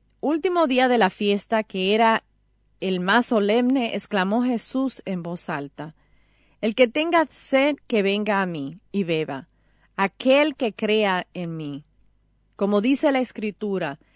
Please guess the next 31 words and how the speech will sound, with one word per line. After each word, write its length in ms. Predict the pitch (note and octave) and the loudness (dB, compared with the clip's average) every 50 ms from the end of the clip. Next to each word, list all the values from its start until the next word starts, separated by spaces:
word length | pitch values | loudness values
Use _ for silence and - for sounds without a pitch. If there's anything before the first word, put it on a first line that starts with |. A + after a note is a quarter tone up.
| _ _ _ _ _ _ | _ _ _ _ _ _
"Del 180 | - G#3 A3 A3 | 2 4 4 6
corazón 680 | - B3+ B3+ B3+ A#3 A3+ - - D4+ D4+ E4 F4 E4+ D#4+ | 6 6 6 6 6 4 2 0 0 0 0 2 2 2
del 180 | D#4 C#4+ A#3+ | 2 0 2
que 160 | - G#3+ G3+ | 0 -4 -4
cree 560 | - - A3 G#3+ A#3+ B3+ C4 C4+ C4 - G3 F#3 | -2 -2 0 0 2 2 2 0 0 -2 -2 -2
en 140 | F#3 F#3+ | -2 0
mí 340 | G3+ A3+ B3+ C4+ C#4+ C#4+ C4+ - | 0 2 2 2 2 0 -2 -4
brotarán 760 | F#3+ F#3+ G3 G3+ F#3 - G3 F3+ F3 F#3 G3+ A#3 B3 B3+ - | -2 0 0 0 0 0 0 0 2 2 2 2 0 0 -4
ríos 640 | A3+ G3 F#3+ G#3+ C4+ D4 D4+ D#4 D4+ C#4+ C4+ - - | -6 -6 -2 0 0 2 2 2 2 2 0 -2 -2
de 160 | G3+ F#3 E3 - | -4 -4 -2 -2
agua 440 | E3+ F3+ F#3 F#3 F3+ F#3+ F#3 F3+ | -2 -2 -2 -2 -2 -2 -4 -4
viva". 460 | D#3+ E3 E3 D#3 D3+ C#3+ C3+ C3+ E3+ _ _ _ _ _ _ _ _ _ _ _ _ - | -6 -8 -10 -10 -8 -8 -8 -10 -10 _ _ _ _ _ _ _ _ _ _ _ _ 0
Al 120 | G3 G3+ | 0 2
decir 360 | G#3 G#3+ G#3 - C#4 D4 D4+ | 2 2 2 2 2 2 4
esto, 440 | D4+ D4+ D4 - - - A#3 G#3+ G#3 _ _ - - - _ | 4 4 2 2 0 -2 -2 -2 -4 _ _ -20 -20 -20 _
se 180 | - - C4+ C4+ | 0 4 4 6
refería 760 | C4 C4+ C4+ C4 - C4 A#3+ A#3+ A#3 C4 C#4+ D#4 D#4+ D#4+ D#4+ | 6 6 4 4 4 4 4 4 4 4 4 2 4 4 4
al 220 | - - A3+ G#3 G3+ | 4 4 4 2 2
Espíritu 640 | G3 F3+ - - - A#3+ B3 B3 B3+ - - A3 F#3 | 2 0 -4 -6 -4 -2 0 0 -2 -2 -2 -4 -2
Santo, 600 | - - E3+ D#3+ E3 E3 D3+ - - C#3+ D3 - _ _ _ _ _ _ _ _ _ _ | -2 -2 -2 -2 -2 -4 -8 -10 -12 -12 -12 -14 _ _ _ _ _ _ _ _ _ _
que 140 | - B3 B3 | 4 6 6
habían 600 | A#3+ A#3 A#3+ D4+ D4+ E4+ E4+ E4 D#4+ D4+ - G3+ | 6 6 4 2 2 2 2 2 2 0 -2 0
de 140 | G3+ G#3+ G3+ | 0 0 2
recibir 720 | G#3 G3+ F#3+ - - G#3 G3 F3 G3+ A3+ A#3+ C4 B3+ C4 - | 2 0 -2 0 -2 -2 -2 0 0 0 0 0 0 -2 -2
los 240 | - G3+ F#3+ F3+ - | -2 -2 -2 -2 -2
que 120 | - G3 F3 | -6 -8 -8
creyeran 680 | - - G3 F#3+ F#3+ G3+ A3 B3 C4 C4 B3 A#3 G3 | -4 -4 -2 -2 0 2 2 2 4 4 2 2 0
en 160 | F3 E3+ E3 | -4 -6 -6
él, 240 | D#3 C#3+ C#3 C#3 - _ _ _ _ _ _ _ _ - _ | -6 -8 -8 -10 -12 _ _ _ _ _ _ _ _ -20 _
pues 300 | - G#3+ A3+ A#3+ A#3 - | 0 4 4 4 6 6
aún 500 | A#3 G#3+ G#3+ A#3+ D4 E4 F4+ F#4 F#4+ - | 4 4 4 4 2 2 0 -2 -4 -6